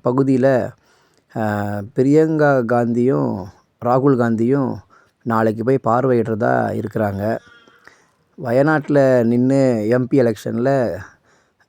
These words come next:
ராகுல் காந்தி ஜெயிச்சிருந்தாரு. ஆனாலும் அந்த தொகுதியை அவர் வந்து விட்டு கொடுத்தாரு. அதனால இந்த வயநாட்டு மக்களுக்கும் ராகுல் காந்திக்கும் ஒரு பெரிய ஒரு பிணைப்பு இருக்கு.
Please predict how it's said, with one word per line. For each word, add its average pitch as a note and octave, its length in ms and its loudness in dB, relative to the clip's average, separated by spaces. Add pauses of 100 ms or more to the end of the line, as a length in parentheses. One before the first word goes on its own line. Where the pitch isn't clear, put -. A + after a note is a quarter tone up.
(140)
ராகுல் C3+ 340 2
காந்தி A2+ 600 0 (300)
ஜெயிச்சிருந்தாரு. A#2+ 680 0 (800)
ஆனாலும் C#3+ 400 2
அந்த C3 160 2
தொகுதியை C#3+ 400 4
அவர் A#2 120 2
வந்து A2+ 600 2 (220)
விட்டு B2 400 0
கொடுத்தாரு. G#2+ 380 -2 (800)
அதனால A#2+ 920 2
இந்த A2+ 220 -4
வயநாட்டு C#3+ 600 2
மக்களுக்கும் B2+ 1000 0 (200)
ராகுல் B2+ 380 2
காந்திக்கும் A#2+ 380 0
ஒரு A2 160 0
பெரிய A#2+ 280 0
ஒரு G#2 360 -2 (280)
பிணைப்பு C#3 420 2
இருக்கு. A2 360 -2